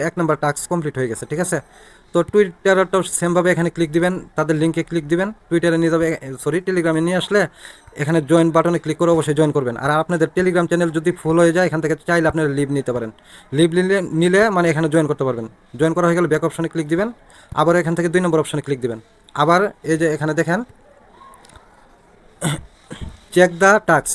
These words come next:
এখানে ক্লিক দিবেন। এখানে ক্লিক দিলে এই যে yes complete চলে আসবে,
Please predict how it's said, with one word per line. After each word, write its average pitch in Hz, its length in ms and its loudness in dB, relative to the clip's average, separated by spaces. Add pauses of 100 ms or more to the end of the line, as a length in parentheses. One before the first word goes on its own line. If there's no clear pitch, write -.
(100)
এখানে 156 220 -2
ক্লিক 139 180 -6
দিবেন। 117 160 -4 (880)
এখানে 175 260 0
ক্লিক 180 220 0
দিলে 190 160 6 (340)
এই 160 80 2
যে 170 60 2 (120)
yes 180 160 4 (100)
complete 170 400 -2
চলে 185 200 2
আসবে, 160 200 0